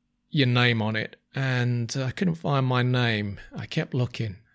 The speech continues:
I was like, "Where's my name? Where's my book? They, they told me I had a book here. I'm on the R's. Where's my name?" And I kept looking. I wasn't getting anywhere. I didn't want to go up to the desk to ask them. And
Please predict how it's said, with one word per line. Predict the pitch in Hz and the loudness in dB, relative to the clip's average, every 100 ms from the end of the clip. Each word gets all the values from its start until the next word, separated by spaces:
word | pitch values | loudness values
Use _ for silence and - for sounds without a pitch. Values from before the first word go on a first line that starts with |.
| - - | -20 -20
I | 143 156 147 | -20 -20 -20
was | - | -20
like, | 170 160 | -18 -14
"Where's | 180 160 | -12 -8
my | 160 | -6
name? | 139 127 101 95 - | -6 -8 -10 -14 -12
Where's | 160 151 | -8 -6
my | 135 | -6
book? | 135 110 - | -6 -8 -8
They, | 131 123 | -6 -6
they | 123 | -8
told | 123 156 143 | -6 -4 -2
me | 131 | -2
I | |
had | 123 131 | -2 -4
a | |
book | 113 131 131 | -4 -6 -4
here. | 120 113 - - - - - | -6 -6 -10 -20 -20 -18 -6
I'm | 127 | -2
on | 127 151 | 0 0
the | 131 | 0
R's. | 117 110 113 110 | -2 -2 -4 -4
Where's | 131 147 151 | -4 -4 -4
my | 135 | -2
name?" | 135 135 131 107 92 - _ - | -2 -4 -4 -6 -10 -18 _ -6
And | 123 117 117 _ - - - - _ _ - | -4 -4 -10 _ -20 -20 -20 -20 _ _ -10
I | |
kept | 156 170 165 | -4 -4 -2
looking. | 131 135 | -2 -2
I | 131 | 0
wasn't | 156 151 139 | 0 0 -2
getting | 147 - 131 | -2 -2 -2
anywhere. | 120 117 120 117 | -2 -2 -2 -2
I | |
didn't | 120 151 160 | -2 -2 -2
want | 135 | -2
to | |
go | 127 127 | -2 -2
up | 135 | -4
to | 175 | -6
the | 135 | -6
desk | 135 135 127 - - - _ | -4 -2 -2 -4 -10 -20 _
to | - 143 123 | -6 -4 -2
ask | 123 120 - - | -2 -2 -4 -6
them. | 131 127 - _ _ _ _ _ _ _ _ _ _ _ _ - | -6 -6 -12 _ _ _ _ _ _ _ _ _ _ _ _ -6
And | 151 135 131 127 131 - | -2 0 0 -2 -4 -8